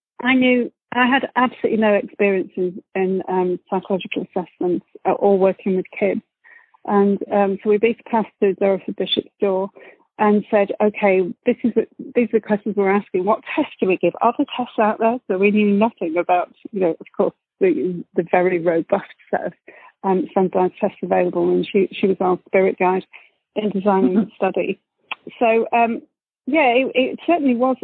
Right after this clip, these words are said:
Speaker 1: was a hunch. It was very exciting. It's sort of, in, in retrospect, it was a very risky enterprise.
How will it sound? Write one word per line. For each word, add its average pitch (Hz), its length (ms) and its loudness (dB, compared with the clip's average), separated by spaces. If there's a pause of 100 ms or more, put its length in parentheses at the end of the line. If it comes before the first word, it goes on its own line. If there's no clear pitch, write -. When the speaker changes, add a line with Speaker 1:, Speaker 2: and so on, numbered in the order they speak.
(140)
Speaker 1:
was 233 220 0
a 220 80 2
hunch. 226 320 -2
It 208 120 0
was 208 140 2 (200)
very 220 240 2
exciting. 185 760 -2 (180)
It's - 120 -20
sort 208 180 -2
of, 202 60 -12 (400)
in, 220 240 2 (100)
in 208 160 2
retrospect, - 640 -2
it - 80 -2
was 202 140 0 (180)
a 190 80 0
very 214 260 2
risky - 340 -2
enterprise. 160 480 -8